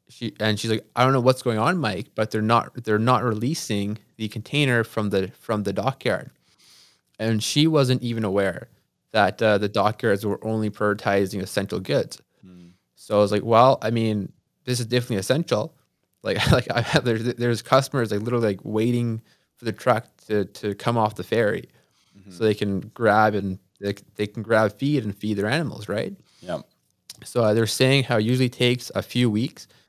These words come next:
Speaker 1: to get, uh, essential <laughs> status. And I was like, "That's not acceptable," right? I was like, "Who do I
Speaker 2: Mm-hmm.
Speaker 1: call? How the heck do I figure this out?"
Speaker 2: They can't go a few weeks without eating.
Speaker 1: Yeah. So within an hour,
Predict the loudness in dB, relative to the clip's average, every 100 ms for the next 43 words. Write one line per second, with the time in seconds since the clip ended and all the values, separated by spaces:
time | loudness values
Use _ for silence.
0 | _ _ _ -4 4 4 4 -10 -6 0
1 | 0 0 0 0 0 -4 2 2 4 0
2 | -2 -12 _ _ _ _ _ _ -6 0
3 | 2 4 2 2 0 4 4 2 -8 _
4 | _ -8 2 4 4 0 -8 -8 -8 -4
5 | -2 -2 -2 -6 -6 -2 2 2 2 2
6 | 4 4 4 2 2 2 2 0 0 -8
7 | -12 -2 -2 -2 -4 -2 -2 -4 -4 0
8 | 0 0 -4 -16 -6 -4 0 0 0 -6
9 | -4 -6 -6 -4 -4 -6 -10 -12 -6 -2
10 | -2 -4 -14 -10 0 0 2 2 4 2
11 | 2 4 4 2